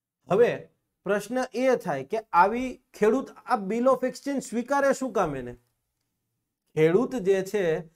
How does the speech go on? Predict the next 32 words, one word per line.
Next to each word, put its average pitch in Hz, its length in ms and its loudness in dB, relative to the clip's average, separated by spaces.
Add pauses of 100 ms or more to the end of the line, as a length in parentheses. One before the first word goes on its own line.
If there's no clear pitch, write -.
(260)
તમે 208 200 4
આજે 202 260 2
સમજવા 214 460 2
માટે 190 600 -2
બે 170 160 4
હજારની 220 480 4
નોટ 208 220 -2
જે 214 220 -2
છે 226 100 -2
એ 220 60 0
ફટ 226 240 0
દઈને 226 260 2
સ્વીકારી 202 460 0
લ્યો 131 260 -4
છો, 117 240 -18 (440)
અથવા 220 220 4
પા-, 220 320 0 (380)
રૂપિયાની 180 600 4
નોટ 247 200 2
કે 262 80 -4
પાંચની 240 560 -2
કે 262 80 0
દસની 220 360 0
એ 277 100 0
સ્વીકારી 220 420 0
લ્યો 175 180 -2
છો, 226 140 0
કારણ 233 220 -2
કે 247 80 -2
ત્યાં 262 180 -2
લખેલું 247 520 2
છે, 180 300 -2